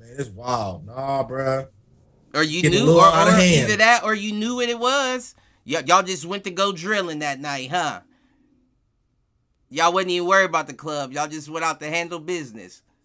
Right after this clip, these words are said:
Speaker 2: Went
Speaker 1: It
Speaker 2: out
Speaker 1: almost
Speaker 2: to tear
Speaker 1: sounds,
Speaker 2: shit up. But I'm not saying that
Speaker 1: it almost
Speaker 2: is.
Speaker 1: sa-
Speaker 2: I'm just saying
Speaker 1: Yeah.
Speaker 2: either or.
Speaker 1: 'Cause this is, uh, a friend that supposedly killed another friend, right? That's what it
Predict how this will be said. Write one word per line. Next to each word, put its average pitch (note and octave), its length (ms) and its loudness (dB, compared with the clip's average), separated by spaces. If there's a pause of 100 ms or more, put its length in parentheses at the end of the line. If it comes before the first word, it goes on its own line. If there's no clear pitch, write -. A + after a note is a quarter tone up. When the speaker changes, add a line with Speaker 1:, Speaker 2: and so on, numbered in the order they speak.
(580)
Speaker 2:
Went E3 160 0
Speaker 1:
It A#3 40 6
Speaker 2:
out C4 80 6
Speaker 1:
almost C4 200 2
Speaker 2:
to A#3 60 2
tear A3+ 140 4
Speaker 1:
sounds, G#3+ 180 -2
Speaker 2:
shit F3+ 200 -6
up. E3+ 320 -4 (540)
But F3+ 120 2
I'm G#3 120 2
not G#3 160 2
saying A3 280 -6
that A#3+ 120 4
Speaker 1:
it G#3 60 2
almost B3+ 300 4
Speaker 2:
is. A3 100 0
Speaker 1:
sa- - 120 -16
Speaker 2:
I'm F#3+ 180 0
just F#3+ 180 -12
saying G3 480 -8
Speaker 1:
Yeah. D#3+ 140 -4
Speaker 2:
either G#3 200 -6
or. A#3 480 -6 (2500)
Speaker 1:
'Cause D#3+ 200 2
this E3 240 0
is, D#3 240 2
uh, C3+ 420 4 (500)
a - 80 -20 (100)
friend F3+ 340 4
that D3+ 160 -2
supposedly D3+ 380 2
killed C#3+ 520 0
another B2 400 -4
friend, G2 420 -20 (260)
right? A#2 280 -16
That's A#2+ 260 -12
what A#2 120 -20
it A2 140 -20